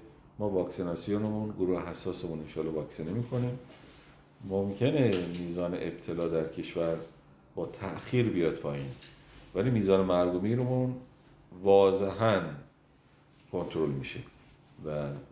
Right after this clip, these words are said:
پایین نگه داشته می‌شه. و این هم هدف اول ما در واکسیناسیونه. ما دو تا هدف داریم. هدف اولمون کاهش مرگ و میر. پیش بینی که الان دارم، واقعاً من خود نگرانم. یعنی دو تا بحثه.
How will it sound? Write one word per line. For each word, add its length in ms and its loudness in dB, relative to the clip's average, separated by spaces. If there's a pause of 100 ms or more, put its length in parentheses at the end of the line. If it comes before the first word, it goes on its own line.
(140)
پایین 240 -2
نگه 280 -4
داشته 320 -8
می‌شه. 260 -10 (460)
و 80 -2 (100)
این 200 2
هم 300 2
هدف 280 2
اول 380 2
ما 140 0
در 140 2
واکسیناسیونه. 720 -6 (760)
ما 60 -6
دو 140 0
تا 200 4
هدف 320 2
داریم. 280 0
هدف 300 -2
اولمون 440 2
کاهش 300 -4
مرگ 100 -8
و 340 -8
میر. 100 -12 (360)
پیش 220 -10
بینی 200 0
که 200 2
الان 320 2
دارم، 300 4
واقعاً 240 2
من 140 0
خود 320 0
نگرانم. 540 0 (540)
یعنی 220 -8
دو 80 -4
تا 160 0
بحثه. 440 -2